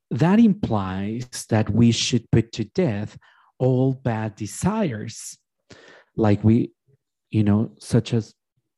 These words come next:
what we read in Colossians three five. "Put to death, therefore, what is earthly on you." Don't give, don't feed your evil desires. Just put them to death.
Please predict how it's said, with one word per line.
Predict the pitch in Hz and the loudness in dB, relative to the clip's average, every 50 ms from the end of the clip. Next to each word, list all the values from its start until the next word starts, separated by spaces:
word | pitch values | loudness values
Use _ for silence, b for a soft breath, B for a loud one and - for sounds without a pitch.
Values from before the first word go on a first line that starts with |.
| _ _ - | _ _ -6
what | 110 110 107 104 | -2 -2 -2 -2
we | 95 107 110 107 101 107 107 | -2 -2 -2 0 0 -2 -2
read | 92 92 104 143 165 143 107 95 92 - - | -2 -2 0 0 0 0 -2 -4 -6 -8 -8
in | 117 110 | -10 -10
Colossians | - - 110 104 101 101 95 - - 101 98 - | -8 -6 -4 -2 -2 -2 -2 -2 -4 -6 -6 -6
three | - - 117 107 95 | -4 0 0 2 0
five. | 95 - - 214 - 110 107 - _ b b b b b b b b _ | 0 -2 -6 -6 -6 -6 -8 -12 _ b b b b b b b b _
"Put | - - 160 - - | 2 2 2 2 2
to | - 190 | 0 0
death, | 143 127 110 101 101 - - - _ | 2 2 2 2 2 0 -4 -8 _
therefore, | - 113 101 95 - - 113 101 98 | -2 0 0 0 -2 -2 0 0 2
what | 95 98 92 | 2 0 0
is | 90 - - - - | -2 -4 -6 -2 0
earthly | 117 175 202 107 - 113 101 90 | 2 2 2 0 -2 -4 -4 -4
on | 92 90 | -6 -6
you." | 87 82 76 78 - 95 95 _ _ _ _ _ 453 - - - _ _ _ _ B B B B B B _ - - 104 | -8 -10 -10 -12 -12 -14 -16 _ _ _ _ _ _ -20 -20 -20 _ _ _ _ B B B B B B _ -18 -12 -4
Don't | 110 147 135 165 185 208 202 208 - - _ _ _ _ _ _ _ _ - - - - - - - - - - 151 - | 0 0 2 4 4 2 2 -2 -6 -12 _ _ _ _ _ _ _ _ -20 -20 -20 -20 -20 -20 -20 -20 -14 -14 -12 -8
give, | - - 135 135 131 131 127 127 127 127 123 120 - - _ _ _ _ _ _ _ _ _ _ _ _ _ - | -2 4 6 8 8 8 6 6 6 4 2 2 -2 -10 _ _ _ _ _ _ _ _ _ _ _ _ _ -8
don't | 117 - 127 135 147 143 | -2 0 0 2 0 -2
feed | - - - - 185 220 247 220 - | -4 -4 0 4 4 6 6 4 2
your | 113 - 104 113 104 104 - - | 0 -2 0 0 0 0 0 0
evil | 110 110 104 98 101 104 | 0 -2 0 -2 -4 -8
desires. | 98 98 90 - - - - 98 92 90 - 98 104 - | -8 -8 -10 -12 -10 -10 -8 -8 -8 -8 -8 -8 -6 -2
Just | - 117 104 - - - - | 0 0 0 0 -2 2 4
put | 123 147 147 | 4 4 4
them | 190 180 175 | 2 0 0
to | 170 - - 139 | 0 -2 -4 -2
death. | 131 208 240 - 101 92 98 - | 0 0 0 0 -2 -6 -8 -12